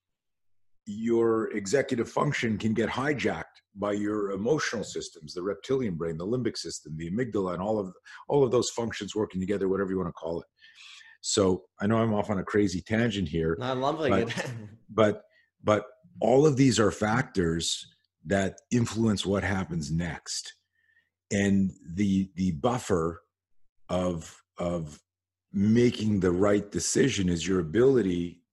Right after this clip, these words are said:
Speaker 1: to manage fear between stimulus and response, right? That gap time between there's the stimulus, there's the response. And now you can mitigate and influence some of that by intelligent scenario-based training. Um,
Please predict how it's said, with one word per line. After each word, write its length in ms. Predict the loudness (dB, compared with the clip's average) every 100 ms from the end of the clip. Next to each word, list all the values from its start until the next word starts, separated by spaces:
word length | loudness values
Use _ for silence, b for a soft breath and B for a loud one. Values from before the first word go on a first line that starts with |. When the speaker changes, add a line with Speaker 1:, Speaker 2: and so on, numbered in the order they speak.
| -8
Speaker 1:
to 160 | -4
manage 600 | -2 -2 0 0 0 -2
fear 360 | -6 -4 2 2
between 460 | 0 -6 -6 -4 -4
stimulus 640 | -2 -2 -2 0 -2 -4
and 80 | -8
response, 720 | -10 -8 -8 -8 -10 -14 -16 _ _ -20 _ _ _ _ _ -6
right? 200 | -6 -4
That 240 | -8 -6
gap 360 | 0 0 -2 -6
time 280 | -4 -4 -4
between 420 | -8 -6 -4 -2
there's 180 | -2 -4
the 80 |
stimulus, 640 | -10 -2 0 2 2 2 -2 B B B _
there's 220 | 0 0
the 60 | 0
response. 400 | -4 -6 -6 -4
And 160 | -2
now 260 | 2 2 0 B B B
you 160 | 0 2
can 240 | 2 2 4
mitigate 520 | 4 4 4 4 2
and 160 | 0
influence 480 | 0 -2 -2 -2 -2
some 200 | -4 -4
of 60 | -2
that 360 | -2 -4 -8 -4
by 460 | -2 0 -2 -4 -8
intelligent 640 | -8 -6 -4 -2 -2 -2 -4
scenario-based 840 | -6 -4 0 2 2 -2 -6 -6
training. 340 | -2 -2 -2 -8 _ _ -20 _ -20 -20 _ b b b _
Um, 400 | -4 -4 -2 -6